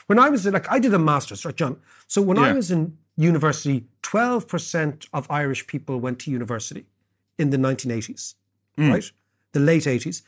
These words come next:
Speaker 1: It's now about fifty percent, right?
Speaker 2: Yeah.
Speaker 1: And I ended up doing a master's. It was kind of unheard of. Very few people did masters. Now, almost all kids want to do masters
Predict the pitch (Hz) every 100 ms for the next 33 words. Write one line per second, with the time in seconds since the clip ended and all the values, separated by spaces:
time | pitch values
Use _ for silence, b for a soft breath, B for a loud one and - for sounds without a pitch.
0 | _ _ 160 - 185 202 160 175 165 135
1 | 117 107 98 120 180 - b b b b
2 | 113 101 - 160 160 170 - _ _ _
3 | - 214 214 165 165 160 151 143 143 139
4 | 151 123 - 180 175 - 311 220 160 -
5 | 254 226 117 247 262 - 190 170 139 131
6 | 131 123 147 - - 175 269 262 220 151
7 | 180 - _ _ _ 185 233 208 190 -
8 | 190 294 277 - 131 104 120 107 110 107
9 | - - -